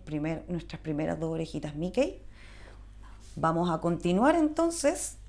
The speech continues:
este trazo utilizando nuevamente la misma medida que ya utilizamos, y esta vez vamos a armar o vamos a poner el puntito o las orejitas, vamos a ponerlas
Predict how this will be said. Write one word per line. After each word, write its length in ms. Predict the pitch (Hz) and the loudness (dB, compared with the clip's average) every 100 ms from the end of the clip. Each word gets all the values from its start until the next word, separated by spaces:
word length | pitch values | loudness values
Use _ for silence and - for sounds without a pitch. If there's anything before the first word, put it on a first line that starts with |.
| - - - - - - - - - - - - - - - | -18 -18 -18 -18 -18 -18 -18 -18 -18 -18 -18 -18 -18 -16 -12
este 240 | 170 - 165 | -8 -4 -2
trazo 600 | 123 123 - 220 - - - - - - - | -2 -4 0 0 0 -6 -18 -16 -16 -16 -6
utilizando 1080 | 180 175 170 160 - 220 254 254 254 294 302 - - - - | -4 0 0 0 2 6 8 8 6 2 0 -10 -18 -18 -8
nuevamente 840 | - 147 160 202 202 214 214 165 - | -2 2 4 4 4 2 2 2 4
la 200 | 156 139 | 2 2
misma 440 | 160 262 277 269 | 4 6 8 6
medida 420 | 214 208 233 233 | 6 6 6 4
que 260 | 233 214 208 | 8 8 8
ya 120 | 180 | 4
utilizamos, 580 | 196 226 214 208 196 220 | 4 6 4 4 4 4
y 100 | 233 | 4
esta 220 | 262 320 | 4 4
vez 120 | 285 302 | 2 2
vamos 260 | 330 285 | 2 4
a 40 | 220 | 4
armar 380 | 202 214 269 - | 4 2 2 2
o 100 | 180 | 2
vamos 240 | 185 226 | 4 2
a 40 | 185 | 2
poner 260 | 180 208 | 2 2
el 100 | 240 | 0
puntito 640 | - 175 - - 277 285 208 | 0 -2 -2 0 2 6 6
o 160 | 165 | 6
las 160 | 156 147 | 2 2
orejitas, 880 | 151 156 - 302 - 302 - - - - - - - - - - - - - - - - - - - - - - | 0 0 0 -2 0 -2 -4 -12 -16 -18 -18 -18 -18 -16 -18 -16 -16 -16 -18 -18 -18 -18 -18 -18 -18 -18 -14 -4
vamos 260 | 160 165 | 0 0
a 80 | 160 | 0
ponerlas 1000 | 151 156 160 165 175 185 240 - - - | 2 4 4 4 2 2 0 -2 -12 -16